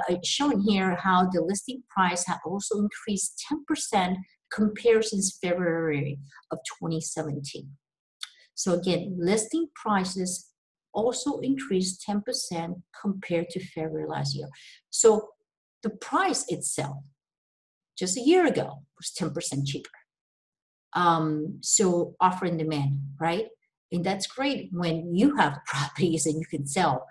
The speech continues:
or you're being a landlord. Um, because another thing that we have noticed is that, you know, the, the, obviously the interest has been increasing, so it's become a little more costly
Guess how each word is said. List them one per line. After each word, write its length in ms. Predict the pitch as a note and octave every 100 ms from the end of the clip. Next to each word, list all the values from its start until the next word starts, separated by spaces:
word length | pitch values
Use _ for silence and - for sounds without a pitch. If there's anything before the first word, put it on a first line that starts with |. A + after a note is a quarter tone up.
| _ _ _
or 120 | D#3+
you're 360 | E3 E3 D#3 D3
being 260 | D3 D#3 D3
a 60 |
landlord. 580 | D#3+ E3 D#3 C3+ C#3 - - _ _ _ -
Um, 280 | D#3+ D#3 D#3
because 380 | - F#3 F#3+ -
another 260 | F3 F#3+ G3+
thing 260 | G3 F3
that 120 | E3
we 140 | D#3+ E3
have 160 | D#3+
noticed 420 | F3 F3+ E3+ - D#3
is 160 | D3+ C#3+
that, 260 | D3+ C#3+ C#3+ - - _ _ -
you 180 | F3+ F#3
know, 140 | D#3
the, 280 | C#3+ D#3+ E3
the, 100 | E3+ - - -
obviously 400 | F3+ G3 - F#3
the 80 |
interest 380 | - F3+ G3+ F#3
has 160 | E3+ E3+ E3+
been 120 | D#3+
increasing, 760 | D3+ - E4 C#4 G3+ F#3 F#3 - -
so 180 | - F3+
it's 100 | F3+
become 480 | G3 - B3+ C#4+
a 20 | A#3+
little 200 | A3 G3+
more 220 | G#3 G#3+
costly 580 | - C#4 E4+ - D3